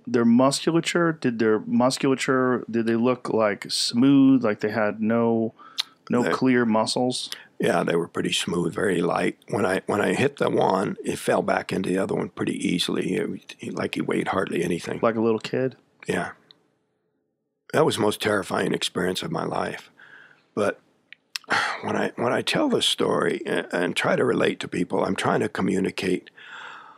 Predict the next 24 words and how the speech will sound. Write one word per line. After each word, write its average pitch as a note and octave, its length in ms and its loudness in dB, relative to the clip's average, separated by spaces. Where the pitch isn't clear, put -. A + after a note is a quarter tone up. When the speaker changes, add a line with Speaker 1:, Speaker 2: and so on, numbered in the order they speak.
Speaker 2:
what C3 160 2
I C#3 160 2
experienced F#2 720 0
and - 100 0
how - 260 -2
utterly, A2+ 480 0
utterly G#2+ 420 0
traumatic F#2 680 -2
that - 240 -6
was - 240 -4
and - 140 -6
how A2 280 -2
it - 120 -4
was F#2+ 120 -2
so A#2 200 0
devastating. F#2+ 920 -2
I F#2+ 120 0
was, A2+ 300 -2
you C3 160 -2
know, - 320 -2
on B2+ 200 -2
the G#2+ 60 -2
verge G2+ 280 -2
of - 180 -4